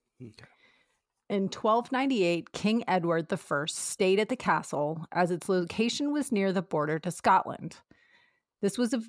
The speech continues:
Speaker 2: convenient location, tactically speaking, because at the time, England and Scotland were at war with each other. Scotland was fighting for their independence from England,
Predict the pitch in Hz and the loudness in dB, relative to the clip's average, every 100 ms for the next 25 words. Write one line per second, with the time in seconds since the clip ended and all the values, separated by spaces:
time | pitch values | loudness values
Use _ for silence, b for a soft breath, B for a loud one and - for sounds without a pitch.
0 | - - 220 190 196 190 214 226 196 165 | -4 0 2 4 2 0 0 0 0 0
1 | 185 175 - 285 302 202 - 170 - 165 | 0 -4 0 2 2 -2 0 0 0 -2
2 | 151 160 156 165 - 170 175 170 - - | -2 -2 -2 -2 -2 0 0 -2 -6 0
3 | 311 196 180 - - 185 196 202 214 - | 2 2 2 -2 0 2 2 2 0 0
4 | 165 - 165 165 - 165 156 156 147 156 | 2 2 0 -2 -2 0 0 2 0 0
5 | - 151 127 113 - - _ _ _ _ | -4 -2 -2 -4 -8 -14 _ _ _ _
6 | _ b b b b b - 202 175 226 | _ b b b b b 0 2 4 4
7 | 254 277 - 202 196 190 214 180 - - | 4 2 2 2 4 2 2 2 2 2
8 | 196 208 - 220 180 170 - 151 - 175 | 0 0 0 2 2 -2 -2 -4 -2 -2
9 | 170 156 170 208 | -2 -2 -2 -4